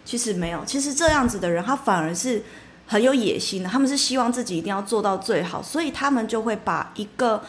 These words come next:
完美的量尺一直拿来量自己，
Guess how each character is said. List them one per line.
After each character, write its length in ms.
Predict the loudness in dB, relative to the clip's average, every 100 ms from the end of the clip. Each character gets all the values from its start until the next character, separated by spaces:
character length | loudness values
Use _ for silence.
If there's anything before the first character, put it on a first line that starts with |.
| -16 0
完 220 | 4 6
美 360 | 6 4 2 0
的 260 | 0 0 0
量 400 | 0 -2 -2 -2
尺 420 | -2 -4 -6 -10 -14 0
一 100 | 2
直 300 | 2 -2 -2
拿 240 | 0 0
来 140 | 0 2
量 280 | 2 2 0
自 120 | -2
己， 240 | -4 -10